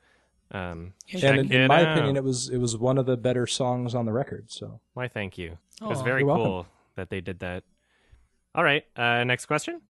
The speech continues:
Speaker 2: Sure. So this one's from The Real Meme Daddy. They ask, "Hey, Melon." That's your, uh, that's your nickname, Melon?
Speaker 3: Yeah, that's, that's the mother my mom gave me. Go on.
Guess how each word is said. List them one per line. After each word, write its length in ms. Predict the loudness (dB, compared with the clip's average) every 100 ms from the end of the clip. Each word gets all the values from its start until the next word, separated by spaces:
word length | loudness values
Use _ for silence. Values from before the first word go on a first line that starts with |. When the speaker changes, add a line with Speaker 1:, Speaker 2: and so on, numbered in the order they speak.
| _ _ -14
Speaker 2:
Sure. 440 | -6 -2 -2 -6 _
So 320 | -20 -8 -2 0
this 200 | 2 2
one's 160 | -2
from 280 | 0 0 2
The 100 | 0
Real 260 | 0 2 0
Meme 340 | 0 0 -2
Daddy. 460 | -2 -2 -4 -8 -16 _ _ _ -20 _ -6
They 120 | -2
ask, 340 | -2 -4 -8 -4
"Hey, 180 | 0 2
Melon." 520 | 2 0 -2 -4 -8 _ _ _ -10
That's 240 | -6 -4
your, 240 | -2 -2 -2
uh, 200 | -4 -8 -14 -20 -12
that's 180 | -8 -4
your 80 |
nickname, 420 | -4 -6 -6 -6 -6
Melon? 360 | -8 -8 -10 -14 0
Speaker 3:
Yeah, 160 | 2 4
that's, 240 | 2 0
that's 220 | -2 0
the 60 | 2
mother 200 | 4 4
my 140 | 0
mom 240 | -2 -4 -6
gave 180 | -6
me. 120 | -6 -4
Go 160 | -4
on. 160 | -4